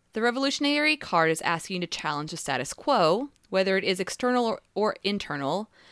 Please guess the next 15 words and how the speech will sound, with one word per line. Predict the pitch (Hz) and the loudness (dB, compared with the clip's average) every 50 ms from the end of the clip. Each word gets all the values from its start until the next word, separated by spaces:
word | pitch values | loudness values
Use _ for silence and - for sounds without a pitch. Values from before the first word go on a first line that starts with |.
| - - _ - | -20 -20 _ -4
The | - | 0
Revolutionary | 208 208 202 214 220 226 226 - 226 202 196 196 | 0 2 2 2 0 0 0 0 -2 -2 -2 -2
seeks | 185 - - 240 - - | -2 -2 -4 -4 -4 -4
to | - | -6
do | 202 208 196 | -4 -4 -4
things | 185 - 190 185 175 | -2 -2 -4 -2 0
radically | 175 160 156 156 - - 180 170 | 0 0 0 0 -2 -4 -6 -6
different. | 160 - 131 135 - - 139 123 - - - | -4 -4 -6 -4 -4 -10 -10 -10 -12 -10 -8
Like | - 156 151 - | -6 -6 -6 -2
the | - 233 | 0 4
outlaw, | - 233 247 - 214 214 196 196 | 6 6 6 4 4 4 4 4
the | 190 180 | 4 4
Revolutionary | 185 180 175 196 196 196 - - 190 185 180 175 | 2 0 2 0 -2 -2 -2 -4 -4 -4 -4 -4
has | 175 180 170 - | -4 -6 -6 -4
ideals | - 165 165 160 - _ 214 220 226 247 262 269 277 302 302 - | -4 -4 -4 -6 -8 _ -6 -4 -2 0 0 0 -2 -2 -6 -8